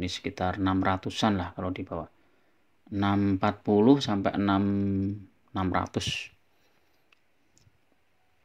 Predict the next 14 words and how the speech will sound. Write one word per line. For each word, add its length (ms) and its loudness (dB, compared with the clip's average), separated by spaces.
Akses 400 6
ini 160 10
menarik 400 6
ya 160 2
karena 320 4
memang 640 2
uptrend 400 4
ya, 160 2
sedang 240 -4
uptrend, 480 -2
jadi 320 2
bagus 400 -2
ini 80 2
sahamnya. 480 0